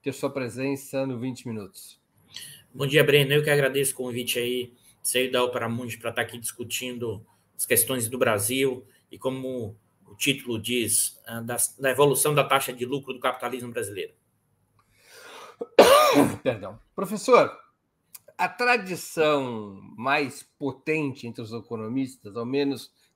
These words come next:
Speaker 1: nas últimas décadas, incluindo os de esquerda, é buscar as razões principais dos choques políticos no plano das ideias. Por exemplo, distintas concepções sobre câmbio,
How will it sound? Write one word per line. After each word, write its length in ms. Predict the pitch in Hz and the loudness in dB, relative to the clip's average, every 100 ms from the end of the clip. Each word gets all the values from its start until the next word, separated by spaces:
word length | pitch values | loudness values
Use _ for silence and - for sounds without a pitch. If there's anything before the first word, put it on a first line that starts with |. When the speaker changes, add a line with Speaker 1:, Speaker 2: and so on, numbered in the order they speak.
| - | -6
Speaker 1:
nas 240 | 127 113 | -4 -4
últimas 500 | 117 113 - 98 98 | -8 -12 -12 -12 -8
décadas, 580 | 98 135 123 101 92 - 233 | -2 0 -2 -6 -14 -10 -6
incluindo 720 | 330 330 202 170 220 185 135 | -6 -4 -2 0 0 0 -2
os 140 | 110 | -2
de 80 | 117 | -8
esquerda, 640 | 113 - 165 151 98 78 - _ _ _ - | -12 -6 0 0 0 -12 -20 _ _ _ -2
é 120 | 277 | -2
buscar 500 | 311 294 - 240 233 | 0 -4 -2 0 2
as 140 | 202 | 2
razões 420 | 185 151 165 180 - | 0 0 -2 -6 -8
principais 920 | - 208 196 190 - 139 131 120 113 | -6 -6 -6 -10 -4 2 2 2 -6
dos 280 | 113 156 - | -12 -12 -12
choques 760 | - - 139 123 - _ - _ | -14 -6 -2 -2 -4 _ -20 _
políticos 720 | 120 123 147 - - 101 - _ _ _ - | -12 -8 -8 -12 -20 -20 -20 _ _ _ -6
no 140 | 175 | -6
plano 440 | 175 175 185 175 160 | -4 -2 -2 -2 -4
das 200 | 170 156 | -4 -4
ideias. 580 | 143 131 123 104 101 | -2 -2 0 -4 -8
Por 220 | - 269 247 | -6 -2 0
exemplo, 500 | 190 220 208 202 180 | 2 2 2 -4 -12
distintas 560 | 190 - 233 226 185 | -12 -10 -10 -10 -10
concepções 680 | - 185 - 165 - 165 160 | -8 -10 -10 -14 -10 -8 -8
sobre 220 | 151 127 | -8 -10
câmbio, 800 | 127 151 165 160 143 113 110 | -4 0 2 2 0 -2 -6